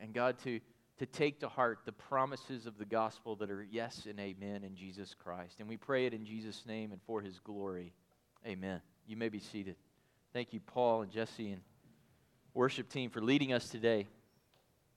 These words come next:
I want to invite you, um, if you're new to North Roanoke, we generally work our way through books of the Bible,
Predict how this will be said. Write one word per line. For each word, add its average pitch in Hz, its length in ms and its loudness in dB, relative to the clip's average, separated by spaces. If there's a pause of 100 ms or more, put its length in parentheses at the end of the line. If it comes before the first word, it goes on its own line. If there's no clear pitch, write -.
(880)
I 135 60 2
want 147 100 8
to 143 60 6
invite 135 400 6
you, 120 320 0
um, 110 320 0
if 127 160 -2
you're 165 100 8
new 139 380 8
to 135 180 -6
North 127 300 2
Roanoke, 135 400 4
we 131 260 0 (320)
generally 143 460 6
work 135 300 6
our 135 120 10
way 131 240 6
through 135 200 0
books 131 280 4
of 135 60 -14
the 127 80 0
Bible, 135 420 6